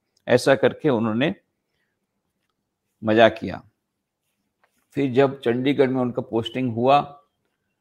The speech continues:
तो प्रणाम करने गए, बोले, "कहाँ जा रहे हो चंडीगढ़? तो वो तो बहुत ठंडी जगह है, स्वेटर वगैरह है?"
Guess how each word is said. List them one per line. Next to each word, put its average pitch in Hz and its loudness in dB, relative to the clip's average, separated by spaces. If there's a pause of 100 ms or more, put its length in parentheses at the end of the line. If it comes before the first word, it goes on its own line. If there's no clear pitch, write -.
(280)
तो - -12
प्रणाम 113 -2
करने 110 -2
गए, 117 2
बोले, - -18
"कहाँ 120 -4
जा 120 0
रहे 117 0
हो 113 -2
चंडीगढ़? 107 -2 (380)
तो 104 -6
वो 107 -2
तो 117 -8
बहुत 117 0
ठंडी 117 0
जगह 120 2
है, 113 -2
स्वेटर 107 0
वगैरह 110 2
है?" 127 -4